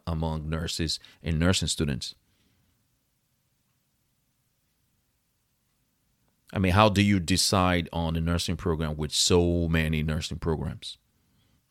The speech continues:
right? And then in deciding, is there a correlation between the cost of the nursing program and your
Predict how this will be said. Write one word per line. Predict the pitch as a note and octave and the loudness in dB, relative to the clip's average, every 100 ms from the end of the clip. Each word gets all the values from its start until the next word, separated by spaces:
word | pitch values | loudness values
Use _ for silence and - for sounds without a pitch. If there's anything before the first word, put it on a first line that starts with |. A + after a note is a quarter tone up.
| _ | _
right? | - D#2+ A2+ _ _ _ _ - | -4 -2 -4 _ _ _ _ 0
And | F#2 | 4
then | F2+ | 6
in | F2+ E2 | 4 2
deciding, | E2+ - A2+ C3 F2 E2 E2+ - - _ _ _ _ _ _ _ | 0 2 4 4 2 0 -4 -14 -20 _ _ _ _ _ _ _
is | F2+ D2+ | -2 2
there | F#2+ | 4
a | F2+ | 2
correlation | - G2+ G2+ G2+ A2+ | 4 4 4 2 0
between | G2 - A#2 | -2 -2 -2
the | |
cost | G2 A#2+ A2 | 0 2 2
of | G#2+ | 2
the | G2+ | 2
nursing | G2+ B2+ B2+ | 2 0 -2
program | A2+ C3 B2 B2+ C3 A#2 - _ _ _ - | 0 2 4 2 0 -4 -16 _ _ _ -2
and | B2+ | 2
your | C3 - | 2 2